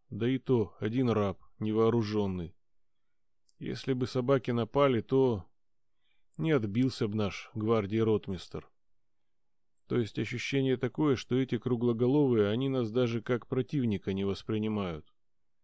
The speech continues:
Так, мелочь какая-то ходит туда-сюда. Ну а потом Маргит обнаружил новый человеческий костяк. Выложен опять явно специально. «Свежий?» спросил я, замирая,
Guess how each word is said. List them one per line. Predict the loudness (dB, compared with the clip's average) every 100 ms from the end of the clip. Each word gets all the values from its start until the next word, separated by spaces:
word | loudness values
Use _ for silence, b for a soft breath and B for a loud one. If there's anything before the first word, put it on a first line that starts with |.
| _ _ _
Так, | -2 -2 -2 -10 -4
мелочь | 0 2 2 -2
какая-то | -4 0 0 0
ходит | -4 0 0 0 -2
туда-сюда. | -2 -2 -2 -2 -2 -2 -10 _ _ _ _ _ _ _ _ -6
Ну | -2
а | 0
потом | -2 -2 0 0 -4 -4
Маргит | 0 0 -2 -2
обнаружил | 0 0 2 2 2 2
новый | 2 2 2
человеческий | 0 -2 0 -2 -2 -6 -8
костяк. | -4 -4 -4 -4 -4 -6 _ _ _ _ _ _ _
Выложен | -6 0 4 4 2
опять | -2 -2 0 0 -4 -8
явно | -2 0 0 -4
специально. | -6 -8 0 0 0 -2 -6 -10 _ _ _ _ _ _ _ _ _ _ _ _
«Свежий?» | -12 -4 2 2 4 0 -4 -14 _ _
спросил | _ -10 -8 -6 -4 0
я, | 0
замирая, | 0 -4 -2 0 0 0 -2